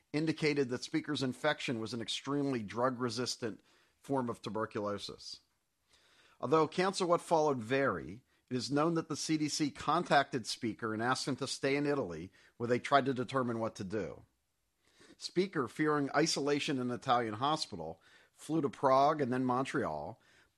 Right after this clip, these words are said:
bypassing his inclusion on the federal no-fly list, which doesn't apply to flights outside the United States. In Montreal, Speaker rented a car.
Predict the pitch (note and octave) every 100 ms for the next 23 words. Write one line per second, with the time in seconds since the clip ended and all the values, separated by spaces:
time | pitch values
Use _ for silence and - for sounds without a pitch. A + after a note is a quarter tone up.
0 | B2+ C#3+ D#3 D#3+ D#3 D#3+ C3+ C#3 C#3 C3
1 | - E3 E3 C#3 A#2+ A#2+ A2+ - C3 C3
2 | A#2+ A#2 C3 - C3+ C3 B2 F2 F2 -
3 | - - - - A2+ - D3 C#3+ D3 A#2+
4 | C#3+ B2 - C3+ B2+ - A2+ - B2 A2
5 | A2 G2+ F#2 - - C#2+ - - - _
6 | _ _ _ _ _ _ _ _ _ -
7 | D3+ D#3 E3 E3+ D#3 D#3 - D#3 C#3+ C3+
8 | B2+ A2+ - - F3 F#3 A#3